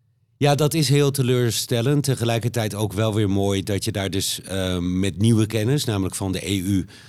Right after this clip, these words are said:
en ook weer een paar jaar terug in Nederland, dus weet hoe het debat hier is,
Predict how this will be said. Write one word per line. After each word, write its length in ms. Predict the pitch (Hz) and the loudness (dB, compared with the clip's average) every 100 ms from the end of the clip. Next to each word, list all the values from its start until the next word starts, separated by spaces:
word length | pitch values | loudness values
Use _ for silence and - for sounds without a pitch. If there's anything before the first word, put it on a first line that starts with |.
| - - | -20 -10
en 140 | 104 | -6
ook 160 | 101 101 | -2 0
weer 160 | 101 | 0
een 80 | 95 | 0
paar 160 | 98 98 | -2 -4
jaar 160 | 90 | -4
terug 260 | 85 98 92 | -4 -4 -2
in 60 | |
Nederland, 380 | 87 90 113 127 | -2 -2 -2 -2
dus 160 | 110 87 | -4 -4
weet 240 | 98 92 | -4 -2
hoe 100 | 92 | -4
het 100 | 90 | -4
debat 320 | 95 95 87 | -4 -4 -4
hier 240 | - 95 101 | -4 -2 -2
is, 120 | 123 | -4